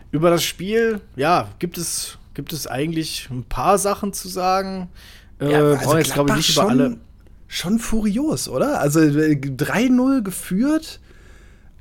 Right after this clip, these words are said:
Speaker 2: Äh, also durch den Anschlusstreffer drei eins, finde ich, kam jetzt nicht wirklich noch mal eine Gefahr auf. Haben ja auch sofort nachgelegt durch, äh, den Mann, äh, <laughs> der, der für dich nicht existiert, Jordan.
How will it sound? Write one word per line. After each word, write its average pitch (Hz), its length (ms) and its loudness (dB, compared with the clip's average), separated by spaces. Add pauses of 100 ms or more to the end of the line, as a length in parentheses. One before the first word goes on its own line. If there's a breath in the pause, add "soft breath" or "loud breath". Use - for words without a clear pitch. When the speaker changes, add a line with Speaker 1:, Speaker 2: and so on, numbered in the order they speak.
Speaker 2:
Äh, 151 160 -8 (280)
also 156 260 0
durch 151 300 0
den 147 160 2
Anschlusstreffer 170 840 2
drei 147 260 2
eins, 156 280 0
finde 160 200 0
ich, - 120 -6
kam 165 260 -4
jetzt 139 220 -2
nicht 143 340 -4
wirklich 139 340 -2
noch 139 120 0
mal 139 120 2
eine 135 140 0
Gefahr 139 480 -2
auf. 156 220 2
Haben 156 120 0
ja 147 80 2
auch 147 80 2
sofort 156 440 -2
nachgelegt 160 640 2
durch, 139 240 0
äh, 135 240 0
den 139 240 0
Mann, 143 280 4
äh, 131 340 2 (400)
<laughs> 175 460 2
der, 156 60 2
der 135 180 0
für 135 100 -8
dich 147 180 0
nicht 143 140 4
existiert, 139 640 0
Jordan. 160 380 2